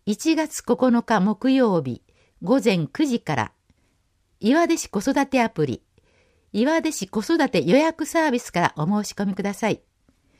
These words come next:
お問い合わせは、地域子育て支援センター、電話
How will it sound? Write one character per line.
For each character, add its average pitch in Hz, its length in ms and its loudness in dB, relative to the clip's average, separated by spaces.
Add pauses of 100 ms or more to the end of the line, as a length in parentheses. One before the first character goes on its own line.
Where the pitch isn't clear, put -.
(240)
お 180 100 -6
問 262 240 2
い 254 60 4
合 233 80 2
わ 233 100 0
せ 208 160 -2
は、 190 200 0 (500)
地 339 240 4
域 214 240 -2
子 - 100 -6
育 247 320 0
て - 140 0
支 - 160 -2
援 240 160 2
セ 220 200 -2
ン 190 100 -2
タ 123 400 -4 (460)
ー、 143 40 -10
電 202 260 0
話 175 200 -4